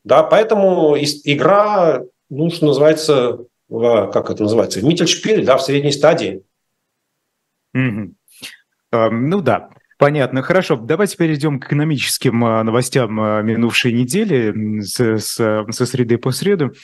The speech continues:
Speaker 2: Собственно, что вы можете выделить? Эм, какие, какие события? Да, помните, мы, м, в начале, м, м, прошлого выпуска с вами говорили о статистике Росстата, который,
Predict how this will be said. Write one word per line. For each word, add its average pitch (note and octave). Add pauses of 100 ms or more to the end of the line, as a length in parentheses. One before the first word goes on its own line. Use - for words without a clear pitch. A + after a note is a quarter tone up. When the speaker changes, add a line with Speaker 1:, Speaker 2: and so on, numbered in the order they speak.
(240)
Speaker 2:
Собственно, C#3+
что F#3+
вы C3+
можете C#3
выделить? G2
Эм, G2+
какие, C#3
какие C#3
события? C#3
Да, B2+
помните, F3+
мы, B2+
м, A#2+
в B2
начале, B2
м, A2+
м, G#2+
прошлого B2
выпуска D#3
с -
вами A#2
говорили A#2
о A#2
статистике B2+
Росстата, B2
который, A2+